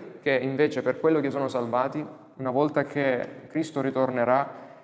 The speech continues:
i corpi saranno, mm, ci sarà la risurrezione e i corpi corruttibili saranno fatti risorgere nell'incorruttibilità. Non ci saranno più gli effetti del peccato in noi. Grazie a Dio per questo.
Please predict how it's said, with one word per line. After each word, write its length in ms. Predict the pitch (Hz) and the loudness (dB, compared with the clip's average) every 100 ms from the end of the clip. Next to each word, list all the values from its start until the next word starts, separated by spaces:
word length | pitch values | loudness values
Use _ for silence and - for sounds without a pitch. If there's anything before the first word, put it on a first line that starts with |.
| - | -8
i 80 | 127 | -4
corpi 460 | - 165 160 - | 2 4 4 0
saranno, 640 | 131 135 139 139 135 123 - 143 - - - - 123 | 2 2 2 0 -4 -4 -8 -12 -12 -20 -20 -18 -14
mm, 200 | 113 110 - - - - - - _ _ - | -12 -12 -14 -16 -20 -20 -20 -20 _ _ -10
ci 100 | 131 | 2
sarà 200 | 151 160 | 4 6
la 100 | 147 | 4
risurrezione 960 | 139 147 151 151 165 180 180 175 175 | 2 2 2 2 2 4 2 0 0
e 120 | 151 | 2
i 60 | 156 | 2
corpi 320 | 147 180 180 | 4 2 2
corruttibili 760 | 156 156 147 - 143 120 123 120 | 2 2 2 -2 -6 -4 -4 -2
saranno 680 | 123 127 131 123 - - - - - | 0 0 0 -4 -8 -14 -20 -20 -8
fatti 300 | - 139 139 | -2 -2 -2
risorgere 960 | 131 117 123 117 117 117 113 - - - | -2 2 0 0 0 0 -2 -6 -18 -8
nell'incorruttibilità. 1400 | 135 131 123 120 123 123 120 - 113 113 117 117 101 - - | -4 -2 -2 -4 -8 -8 -8 -10 -8 -6 -4 -4 -6 -10 -12
Non 220 | 131 131 | -6 -6
ci 140 | - 135 | -4 0
saranno 360 | 135 139 143 | 2 2 0
più 380 | 131 - 160 151 | -4 -2 2 4
gli 120 | 123 | 2
effetti 400 | 113 - 127 123 | 0 -2 -4 -2
del 160 | 117 113 | -4 -4
peccato 680 | - - 120 113 110 107 - | -4 -4 -2 -2 -6 -8 -10
in 180 | 107 110 | -10 -6
noi. 280 | 110 101 - | -4 -4 -6
Grazie 340 | - 123 135 131 | -2 -2 0 0
a 20 | |
Dio 240 | 131 156 | 4 4
per 160 | 110 101 | 4 0
questo. 360 | 104 - - | -6 -8 -10